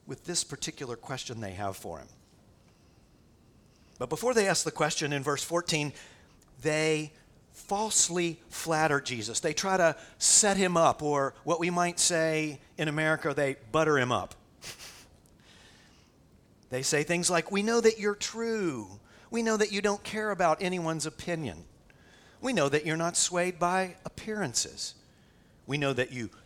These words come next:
truly teach the way of God." Now, of course, all that flattery was designed to force Jesus to give a real answer to their question,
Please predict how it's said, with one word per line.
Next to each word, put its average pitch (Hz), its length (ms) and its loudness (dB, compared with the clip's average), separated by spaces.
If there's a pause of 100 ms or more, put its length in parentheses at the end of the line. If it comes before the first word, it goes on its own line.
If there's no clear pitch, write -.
truly 185 460 -4
teach - 460 -6
the 143 80 -10
way 123 200 -4
of 104 120 -8
God." 95 360 -12 (2000)
Now, 135 100 -4
of 127 60 -6
course, 151 260 -2
all 160 180 -4
that 123 280 0 (180)
flattery 139 760 0
was 135 280 -2
designed 147 540 0
to 139 80 -6
force 180 460 -4
Jesus 143 540 -6
to 151 100 -8
give 143 400 -4
a 135 120 -2
real 180 500 2
answer 156 420 -2
to 156 160 -6
their 143 160 -2
question, 165 540 -4